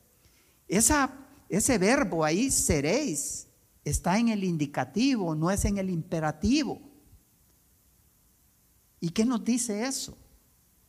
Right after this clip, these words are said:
Que nos está hablando de una realidad hecha en el creyente desde el momento en que ha recibido a Jesucristo,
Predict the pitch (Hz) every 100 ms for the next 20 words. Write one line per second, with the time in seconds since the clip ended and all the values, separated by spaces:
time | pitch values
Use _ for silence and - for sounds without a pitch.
0 | _ _ _ _ _ _ _ _ _ _
1 | _ _ _ - 180 185 185 - 202 208
2 | 202 214 208 196 160 175 208 214 170 170
3 | 139 135 135 135 160 254 240 135 131 151
4 | 175 - 160 160 151 - 151 147 226 277
5 | - 135 123 - - 135 175 170 175 170
6 | 180 180 226 311 285 - 131 139 147 -
7 | - _ _ _ _ _ - 170 165 165
8 | 143 131 170 175 165 160 147 143 208 160
9 | 110 104 - _ _ _ _ _ _ _
10 | _ 117 107 143 - 123 170 190 - -